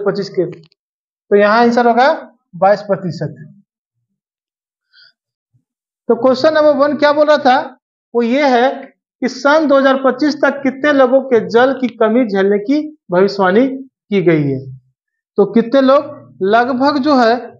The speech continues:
वो है बीस करोड़ लोग। भारत के अगर बात करें तो बीस करोड़ लोग जल की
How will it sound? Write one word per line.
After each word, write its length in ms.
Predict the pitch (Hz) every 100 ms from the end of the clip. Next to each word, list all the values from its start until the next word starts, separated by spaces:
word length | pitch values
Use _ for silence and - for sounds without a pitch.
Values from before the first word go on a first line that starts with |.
| 226
वो 80 | 226
है 120 | 226 180
बीस 260 | 233 277 - -
करोड़ 280 | 220 220 214
लोग। 340 | 190 - - - _ _ _ _ _ _ _ -
भारत 460 | 165 208 269 269 254
के 120 | 208 247 - - _ _ _ _ _ _ -
अगर 160 | 202 220
बात 280 | 208 240 233
करें 200 | 247 233 233
तो 60 | 202
बीस 360 | 170 262 262
करोड़ 380 | - 226 233 240
लोग 760 | 214 202 247 - - _ - 147
जल 200 | 190 233
की 160 | 233